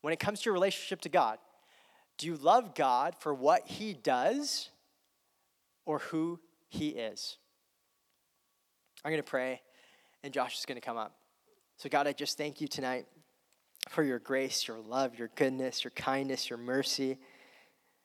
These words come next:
That's so abundant, that's so crazy, God, that we don't even fully embrace it as we sit here in this room tonight.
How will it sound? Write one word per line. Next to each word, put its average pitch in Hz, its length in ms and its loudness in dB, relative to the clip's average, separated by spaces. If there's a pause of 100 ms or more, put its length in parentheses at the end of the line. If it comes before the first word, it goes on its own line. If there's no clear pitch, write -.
(120)
That's 139 200 0
so 156 840 8 (960)
abundant, 147 680 2
that's - 300 0
so 139 680 4 (1300)
crazy, 151 560 4
God, 135 400 4 (500)
that 143 200 2 (680)
we 151 100 0
don't 170 240 8
even 160 280 2
fully 147 300 2
embrace 131 500 4
it 123 160 0 (280)
as 139 160 0
we 131 80 0
sit - 240 6
here 135 200 -2
in 127 100 -4
this - 180 -4
room 127 160 -6
tonight. 110 320 -8